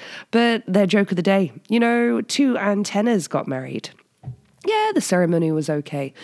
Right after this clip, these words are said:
but the reception was excellent. <laughs> And today's track,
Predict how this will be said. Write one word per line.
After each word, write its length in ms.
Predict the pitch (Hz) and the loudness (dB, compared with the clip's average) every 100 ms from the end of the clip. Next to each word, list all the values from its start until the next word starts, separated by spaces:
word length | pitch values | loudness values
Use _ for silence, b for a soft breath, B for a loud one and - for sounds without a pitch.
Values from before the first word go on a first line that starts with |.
| B B | B B
but 120 | - | -4
the 80 | 185 | -2
reception 560 | 160 - 233 240 156 143 | -2 -2 -4 -4 -6 -6
was 160 | - | -4
excellent. 500 | 156 - 143 135 - _ _ _ _ _ _ - _ | -4 -4 -8 -10 -12 _ _ _ _ _ _ -20 _
<laughs> 120 | - 208 - 427 311 - B B B B B B | -4 0 0 0 -4 -10 B B B B B B
And 500 | 220 233 240 240 240 | 2 4 4 2 2
today's 500 | 208 277 254 269 254 | 2 2 4 2 0
track, 680 | - - 262 247 262 - | -2 -2 2 2 2 -2